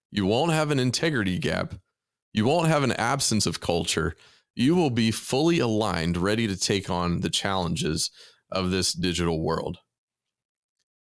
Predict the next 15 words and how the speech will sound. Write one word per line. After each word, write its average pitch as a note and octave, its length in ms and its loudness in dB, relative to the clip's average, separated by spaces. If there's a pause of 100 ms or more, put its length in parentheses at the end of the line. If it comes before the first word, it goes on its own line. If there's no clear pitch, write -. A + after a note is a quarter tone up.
(600)
So D3 240 2
my C#3+ 160 2
question E3+ 520 2
to - 160 0
you G#2+ 100 4
is, G#2 260 2
which C#3+ 380 0
one C#3+ 220 0
of B2 120 -2
these A2 280 0
challenges F2 840 0 (720)
is A2 280 0
facing B2+ 500 0
you F2 240 0 (240)
today? F#2+ 500 -2